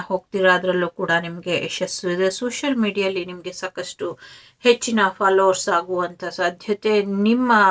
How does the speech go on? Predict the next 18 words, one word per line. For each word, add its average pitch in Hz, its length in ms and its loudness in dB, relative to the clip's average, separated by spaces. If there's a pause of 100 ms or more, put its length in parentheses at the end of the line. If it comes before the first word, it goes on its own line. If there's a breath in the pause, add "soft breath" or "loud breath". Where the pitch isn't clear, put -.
(280)
ಎಕ್ಸ್ - 400 -4
ನಿಮ್ಮ 202 220 -4
ಲೈಫಿಗೆ 185 520 -2
ವಾಪಸ್ 170 440 -4
ಬರುವಂಥ 175 440 -6
ಸಾಧ್ಯತೆಗಳು 170 840 -10
ಕೂಡ - 240 -10 (300)
ಇದೆ. - 200 -10 (600 loud breath)
ಒಟ್ನಲ್ಲಿ 262 800 6
ಯಶಸ್ಸಿನ 254 580 0
ನಾಗಲೋಟ 202 640 2 (220)
ಹೀಗೆ 190 360 2
ಓಡ್ತಾ 190 500 2
ಇರ್ಲಿ, 190 380 4
ಇನ್ನಷ್ಟು 226 400 0
ಯಶಸ್ಸು 196 580 2
ನಿಮ್ಗೆ 185 420 -4
ಸಿಗುವಂಥ 185 600 -4